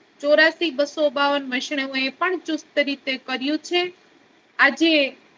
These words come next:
પાંચસો વર્ષથી આજ સુધી સંપ્રદાયમાં થતું આવ્યું છે, માટે આજના વૈષ્ણવોએ સાંપ્રદાયિક આચારનું મહત્વ સ્વીકારી અવશ્ય પાલન કરવું.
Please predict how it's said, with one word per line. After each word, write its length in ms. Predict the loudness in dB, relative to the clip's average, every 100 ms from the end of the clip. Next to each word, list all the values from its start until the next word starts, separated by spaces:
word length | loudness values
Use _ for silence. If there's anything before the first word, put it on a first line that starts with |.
| _ _ _ _
પાંચસો 520 | 4 4 2 -4 0 2 2
વર્ષથી 760 | 2 0 0 -10 2 4 4 4
આજ 220 | 2 4 0
સુધી 480 | -4 -4 -2 0 0 -2 _
સંપ્રદાયમાં 800 | -6 -6 -2 0 4 2 2 -2
થતું 400 | -4 -6 -4 2
આવ્યું 340 | 4 4 2 0
છે, 220 | -2 -2
માટે 400 | 0 0 2 0
આજના 540 | 2 0 0 -2 -2
વૈષ્ણવોએ 720 | -2 -4 -6 -8 -6 -2 0 0 -4 _ _ _ _ _
સાંપ્રદાયિક 800 | 0 0 -2 -2 2 2 2 0
આચારનું 600 | -2 -2 -2 -2 -2 -6
મહત્વ 520 | -8 -8 -6 -8 -8 -12
સ્વીકારી 720 | -10 -10 2 6 6 6 2 -2 _ _ _ _ -4
અવશ્ય 600 | 2 2 0 -6 -4 -2
પાલન 460 | 2 2 2 -2
કરવું. 460 | -6 -6 -6 -8 -20